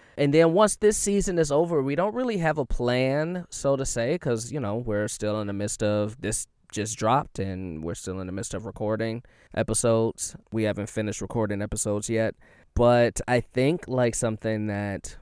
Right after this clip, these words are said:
we have thought about is to keep the gist of the show the same, but change the,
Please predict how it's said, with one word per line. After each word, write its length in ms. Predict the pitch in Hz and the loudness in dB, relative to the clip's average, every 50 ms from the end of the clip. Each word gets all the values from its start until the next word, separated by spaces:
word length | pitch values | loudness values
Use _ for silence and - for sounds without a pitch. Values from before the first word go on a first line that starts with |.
| _ - | _ -8
we 140 | - 104 113 | -4 -2 -2
have 140 | 110 98 104 | -2 -2 -4
thought 400 | - - - - 113 120 135 127 | -8 -8 -2 2 4 4 4 4
about 540 | 117 98 - 85 69 62 73 76 - - - - - | 2 -2 -4 -4 -6 -6 -6 -8 -10 -12 -16 -16 -8
is 760 | - 107 113 107 104 101 98 98 95 92 95 101 117 - - - - _ _ _ _ - | -4 -2 -2 0 0 0 0 -2 -2 -2 -4 -6 -8 -10 -12 -14 -18 _ _ _ _ -6
to 120 | - 120 | -4 -4
keep 440 | - - - - 131 120 120 104 - _ _ - - | -4 -4 -4 -2 0 0 0 -2 -6 _ _ -14 -4
the 100 | - 117 | -2 -2
gist 340 | 107 - - 139 143 - - | -2 4 4 4 4 4 0
of 100 | 151 123 | -2 -2
the 80 | 120 110 | -2 -2
show 240 | - - 127 113 | 0 0 0 0
the 100 | 98 101 | 0 -2
same, 520 | 101 - - 123 120 120 117 104 92 87 80 | -4 -2 0 0 2 2 0 -2 -4 -4 -4
but 140 | - 95 87 | -6 -6 -6
change 640 | - - 120 110 107 104 104 101 98 - - - | -4 -4 -2 -2 -2 -2 -4 -6 -6 -10 -12 -14
the, 840 | - 135 - 110 107 104 98 98 95 95 95 92 90 85 78 67 | -14 -8 -6 -4 -4 -2 -4 -4 -4 -6 -6 -8 -8 -8 -10 -10